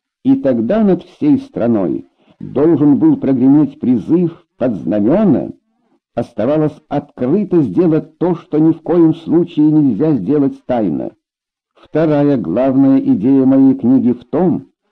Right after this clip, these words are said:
что в день М, в момент перехода от тайной к открытой мобилизации,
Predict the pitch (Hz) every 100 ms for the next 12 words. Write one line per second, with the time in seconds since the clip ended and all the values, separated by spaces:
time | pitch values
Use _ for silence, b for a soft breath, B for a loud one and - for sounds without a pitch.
0 | _ _ _ - - 123 95 - 156 196
1 | 170 - 117 131 110 73 - _ _ _
2 | - - - 127 160 175 - 165 160 156
3 | 170 156 160 - 147 - - 156 135 110
4 | 98 87 82 87 85 - 156 208 180 165
5 | 151 131 131 95 107 92 - 80 60 -